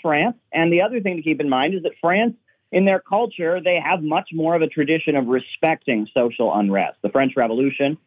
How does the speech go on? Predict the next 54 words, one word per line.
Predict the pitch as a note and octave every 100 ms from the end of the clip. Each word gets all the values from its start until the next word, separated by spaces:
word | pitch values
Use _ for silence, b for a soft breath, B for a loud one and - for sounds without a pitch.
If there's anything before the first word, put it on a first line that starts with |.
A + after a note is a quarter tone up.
| _
we | A#2 B2
can | A#2+
all | A2+
remember, | A2 G#2+ G#2+ G#2 B2+
uh, | G2+ E2+ F2 -
quite | B2+ A#2+
an | G#2 G2+
episode | B2 A#2+ - A#2
of | A#2
rioting | G2 G#2 A#2 A2 A2 A#2
and | F#2
chaos, | G#2+ A2 G#2+ A#2 -
the | F2
storming | - A#2+ A#2+
of | A2
the |
Bastille, | G2+ A2+ G#2+ - A2 G#2+
et | G2
cetera. | D3 C#3+ C3 C#3 _ -
That's | E3+ F3+
a, | E3 D#3+
a | C#3
part | - E3+ F#3
of | F3
their | C#3 D3
national | D3 C#3+ - C3+
identity. | A#2+ G#2 B2+ C3+ F#2+ -
And | G2 A#2+ B2 A#2+
throughout | C3+ D#3 E3+ -
France's | D3+ D3 C#3+ B2+
history, | G3+ G#3+ D3+
there | C3+ C#3
has | D#3 B2+
been | D3
an | C#3
admiration | B2 C#3+ C#3+ C3+ C3 B2+ B2+
and | A#2+
kind | A#2+
of | A2+
a |
respect | A2+ - E3 D3 -
for |
people | B2 A#2+ A2+
going | A2+ A#2 B2+ A#2
out | G#2+ A#2+ A#2
and | G2+ G2 b b -
rioting | B2+ C#3+ D3 C#3 C3
in | A#2+
the | A#2
streets | - A#2 A#2 A#2+
and | A#2
fighting | A#2 A#2 A#2+ A2+
the |
police. | - A2+ G#2+ F#2+